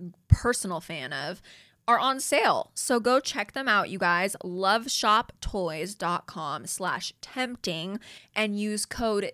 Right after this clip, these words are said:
tempting for ten percent off. So that is Love Shop Toys. Use code tempting for ten percent off. Thank you so much, Love Shop Toys.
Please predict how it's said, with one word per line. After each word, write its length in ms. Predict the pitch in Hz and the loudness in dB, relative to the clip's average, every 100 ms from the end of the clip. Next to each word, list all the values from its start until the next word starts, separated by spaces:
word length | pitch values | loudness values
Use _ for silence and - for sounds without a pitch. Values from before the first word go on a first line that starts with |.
| - | -10
tempting 800 | - 277 294 494 - 180 160 190 - | -12 -8 -8 -8 -8 -6 -6 -12 -12
for 220 | - 214 | -10 -8
ten 340 | - 160 165 | -8 -12 -12
percent 360 | 175 202 214 233 | -10 -8 -6 -6
off. 480 | 339 427 - - - _ _ _ _ | -6 -8 -10 -12 -18 _ _ _ _
So 180 | - 180 | -10 -8
that 300 | 170 180 - | -4 -6 -6
is 240 | 175 185 - | -8 -10 -14
Love 240 | 180 147 | -12 -10
Shop 260 | - 170 - | -8 -8 -8
Toys. 540 | - 247 269 254 247 - - - | -6 -6 -4 -4 -6 -12 -16 -20
Use 280 | 170 175 - | -14 -10 -10
code 280 | - 165 - | -8 -10 -12
tempting 580 | - 240 277 175 185 202 | -12 -12 -8 -8 -8 -10
for 240 | _ - - | _ -14 -12
ten 380 | - 233 240 233 | -12 -10 -10 -10
percent 560 | - 160 - - 180 202 - - | -14 -12 -10 -8 -10 -10 -16 -8
off. 460 | 165 156 - - - _ _ _ | -4 -4 -6 -16 -20 _ _ _
Thank 300 | 180 180 185 | -8 -6 -6
you 80 | 190 | -8
so 220 | 196 202 | -6 -6
much, 280 | 202 240 - | -6 -8 -8
Love 200 | 196 190 | -6 -6
Shop 240 | - 185 - | -4 -6 -6
Toys. 580 | 208 190 190 220 - | -8 -6 -6 -6 -8